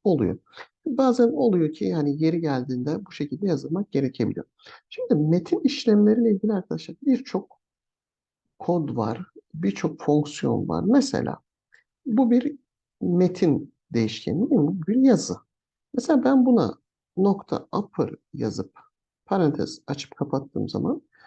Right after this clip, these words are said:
bu büyük harfe çevir demek. Yani metin diye bir değişken var. Bunu büyük harfe çevir. Sonra da print fonksiyonuyla bunu yazdır demek.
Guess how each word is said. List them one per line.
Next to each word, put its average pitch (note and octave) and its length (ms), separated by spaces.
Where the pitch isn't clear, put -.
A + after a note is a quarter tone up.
bu B3+ 420
büyük B3+ 360
harfe A#2+ 340
çevir - 380
demek. - 220
Yani B3+ 420
metin G#3+ 520
diye C3 140
bir B2+ 100
değişken F#3+ 520
var. C#4+ 160
Bunu G#3 240
büyük G#3+ 260
harfe D3 300
çevir. A#3 320
Sonra B3+ 360
da E3 140
print A#3 280
fonksiyonuyla A3 480
bunu A3 140
yazdır E3+ 440
demek. - 200